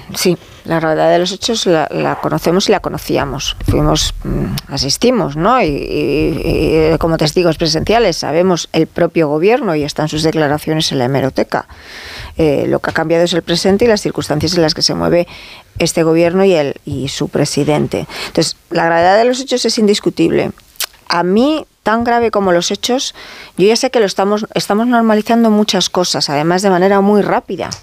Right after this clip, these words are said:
desde que se produjeron las pasadas elecciones generales. Eh, y, y eso,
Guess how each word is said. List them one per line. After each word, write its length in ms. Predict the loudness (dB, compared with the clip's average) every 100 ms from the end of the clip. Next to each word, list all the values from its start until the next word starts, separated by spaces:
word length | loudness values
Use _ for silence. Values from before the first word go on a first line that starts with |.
| -18 -20 -20 -12 -2
desde 320 | 0 2 0
que 180 | 0 0
se 580 | 0 0 2 2 0 -2
produjeron 460 | -2 -2 0 2 2
las 140 | 0
pasadas 420 | -4 -2 -4 -4
elecciones 380 | -6 -4 -4 -2
generales. 640 | -2 0 0 -2 -6 -12 -16 -20 -20 -20 -6
Eh, 540 | 0 2 2 2 0 -4 -8 -14 -20 _ -8
y, 600 | 0 4 4 4 2 0
y 200 | 2 2
eso, 420 | 2 2 2 0